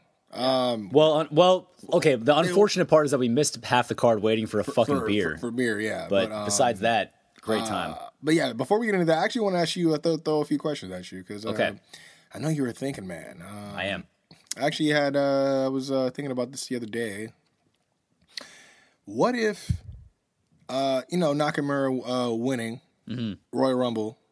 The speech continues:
Speaker 2: Uh-huh.
Speaker 1: What if instead of A J, or if,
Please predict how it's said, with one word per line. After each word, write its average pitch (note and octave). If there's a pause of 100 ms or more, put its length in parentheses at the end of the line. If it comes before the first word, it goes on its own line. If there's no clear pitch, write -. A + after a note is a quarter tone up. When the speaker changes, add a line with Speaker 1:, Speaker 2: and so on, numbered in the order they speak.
(320)
Speaker 2:
Uh-huh. G#2 (500)
Speaker 1:
What D3
if B3 (220)
instead D3
of C3
A C#3
J, A2+
or A#2+
if, -